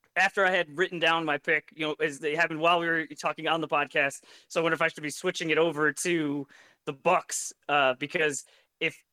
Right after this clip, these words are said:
the changes you make, make it so Giannis wa-, was willing to sign a three-year extension,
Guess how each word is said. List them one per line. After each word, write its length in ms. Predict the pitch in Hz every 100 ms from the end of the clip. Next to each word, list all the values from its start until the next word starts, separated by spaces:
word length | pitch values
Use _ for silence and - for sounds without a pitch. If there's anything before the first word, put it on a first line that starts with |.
| _ _ -
the 80 | 165
changes 580 | - 196 208 202 190 185
you 120 | 196
make, 360 | 175 208 - -
make 220 | 170 175
it 100 | 160
so 240 | - 175 160
Giannis 460 | 151 151 185 185
wa-, 160 | 175 180
was 260 | 165 151 147
willing 280 | 160 180
to 80 | 165
sign 480 | - 160 175 180 190 _ _ -
a 60 |
three-year 340 | - 180 180 180
extension, 580 | - 175 190 220 220